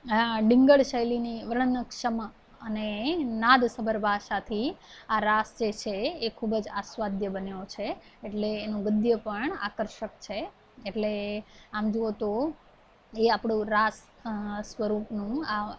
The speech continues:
આ મહત્વનું કાવ્ય છે અથવા તો મહત્વની કૃતિ બની રહે છે. અહીં, અ, આપણે, અ, ભરતેશ્વર બાહુબલી રાસ, અ, અ, કૃતિ વિશે વાત કરી અને એને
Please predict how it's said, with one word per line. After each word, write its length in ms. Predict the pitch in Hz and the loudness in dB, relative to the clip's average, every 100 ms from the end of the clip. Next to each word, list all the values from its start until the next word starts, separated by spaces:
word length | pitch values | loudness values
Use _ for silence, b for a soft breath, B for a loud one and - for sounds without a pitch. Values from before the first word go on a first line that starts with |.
| - | -10
આ 60 | 220 | -6
મહત્વનું 800 | 220 220 214 220 214 208 220 214 | -4 -6 -4 -4 -4 -6 -10 -6
કાવ્ય 280 | 208 202 196 | -4 -4 -8
છે 140 | 208 | -10
અથવા 180 | 185 202 | -10 -8
તો 240 | 220 285 | -4 -4
મહત્વની 720 | 302 220 220 220 214 190 226 381 B B B - | -4 -4 -6 -6 -6 -4 -2 -2 B B B -2
કૃતિ 260 | 214 220 | 0 0
બની 260 | 196 202 196 | -4 -6 -8
રહે 240 | 196 196 | -8 -8
છે. 140 | - 185 | -10 -12
અહીં, 380 | 214 226 233 | -8 -6 -6
અ, 340 | 226 - - 214 208 208 202 196 196 | -6 -16 -16 -10 -8 -8 -10 -14 -16
આપણે, 440 | 220 208 202 220 330 | -12 -10 -8 -8 -8
અ, 380 | 254 226 208 190 | -10 -16 -14 -12
ભરતેશ્વર 540 | 196 - 208 - 226 202 | -12 -10 -10 -8 -10 -8
બાહુબલી 440 | 202 202 214 208 | -8 -8 -8 -8
રાસ, 280 | 196 202 202 - - b b b 240 | -6 -6 -6 -10 -20 b b b -10
અ, 40 | |
અ, 380 | 208 208 202 202 b b b _ _ - - 294 240 226 - - _ - | -8 -8 -10 -14 b b b _ _ -20 -20 -20 -18 -18 -18 -20 _ -6
કૃતિ 420 | 214 220 208 196 - | -6 -4 -4 -6 -8
વિશે 280 | 208 - 208 | -10 -8 -4
વાત 180 | 190 190 - | -4 -4 -8
કરી 180 | 220 | -8
અને 640 | - 220 202 196 196 196 202 B B B - | -8 -10 -10 -10 -10 -12 -14 B B B -14
એને 280 | 214 208 | -8 -8